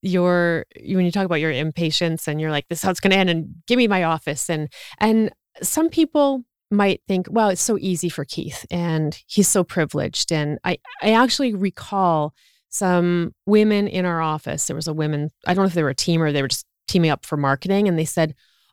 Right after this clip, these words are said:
"Oh, we're not gonna market in that neighborhood 'cause we don't wanna go up against Keith Roy." So there are actually two parts to that question. One is, like,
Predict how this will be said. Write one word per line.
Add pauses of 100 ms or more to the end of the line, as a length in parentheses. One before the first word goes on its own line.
"Oh,
we're
not
gonna
market
in
that
neighborhood
'cause
we
don't
wanna
go
up
against
Keith
Roy." (580)
So
there
are
actually
two
parts
to
that
question.
One
is,
like,